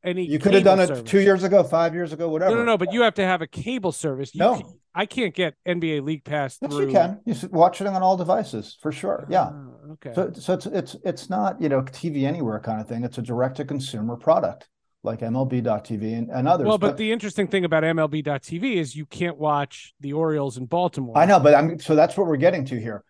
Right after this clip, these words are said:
Speaker 1: Right.
Speaker 2: But guess the price, if you don't know it, of N B A League Pass for the season.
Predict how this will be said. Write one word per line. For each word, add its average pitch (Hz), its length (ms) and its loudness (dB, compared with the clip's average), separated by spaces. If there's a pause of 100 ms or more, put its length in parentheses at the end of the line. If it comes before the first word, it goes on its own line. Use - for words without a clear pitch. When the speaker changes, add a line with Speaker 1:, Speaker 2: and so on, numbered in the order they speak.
(140)
Speaker 1:
Right. 165 280 -8
Speaker 2:
But 151 100 0
guess 175 320 4
the 208 80 4
price, 151 600 4 (180)
if 139 120 -6
you 151 80 2
don't 143 160 2
know 151 180 8
it, 127 80 2
of 123 100 0
N 131 120 2
B 139 120 2
A 131 60 2
League 135 220 0
Pass 104 420 -8 (240)
for 135 80 -6
the 113 120 -4
season. 98 440 -4